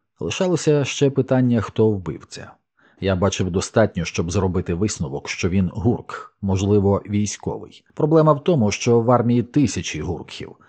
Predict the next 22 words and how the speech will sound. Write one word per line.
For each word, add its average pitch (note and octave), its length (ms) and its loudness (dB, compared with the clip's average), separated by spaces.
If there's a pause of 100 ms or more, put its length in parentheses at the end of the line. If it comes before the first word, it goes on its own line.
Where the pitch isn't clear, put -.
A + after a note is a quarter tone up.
(180)
десятки C3+ 500 0
тисяч, - 520 -8
якщо F#2+ 420 -2
рахувати F#2 540 -2
тих, - 320 -6
хто - 240 -6
пройшов F2 500 -4
війну F#2 400 2
і E2+ 80 0
був F2+ 240 0
демобілізований. F2+ 1040 -2 (1040)
Шанси, G#2 480 0
що G2+ 240 2
люди G2 240 4
Доусона F#2 540 2
встановлять F#2 680 0
його F2+ 200 0
особистість, F2+ 920 -4
доки F2+ 340 -2
не F2 120 -2
сплинув F2 500 -2
час, - 460 -4